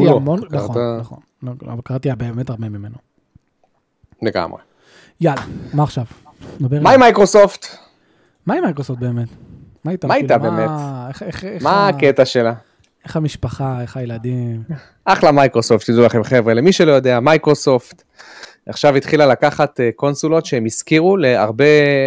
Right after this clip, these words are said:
Speaker 1: משפיעי דעה ברזילאים, והם לק-, וב-,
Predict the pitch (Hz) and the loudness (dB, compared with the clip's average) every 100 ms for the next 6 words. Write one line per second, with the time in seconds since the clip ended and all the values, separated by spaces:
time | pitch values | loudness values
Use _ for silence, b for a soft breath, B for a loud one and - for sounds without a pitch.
0 | - - _ 120 - - 147 139 139 156 | -4 -12 _ -8 -4 2 4 6 4 4
1 | 120 131 110 120 120 110 147 202 _ _ | 2 0 2 2 2 -2 -6 -10 _ _
2 | _ _ _ _ _ _ b _ - 110 | _ _ _ _ _ _ b _ -6 2
3 | 131 123 120 117 - 131 123 117 104 123 | 4 4 4 0 -4 0 2 2 0 -6
4 | 120 107 110 104 | -8 -2 0 0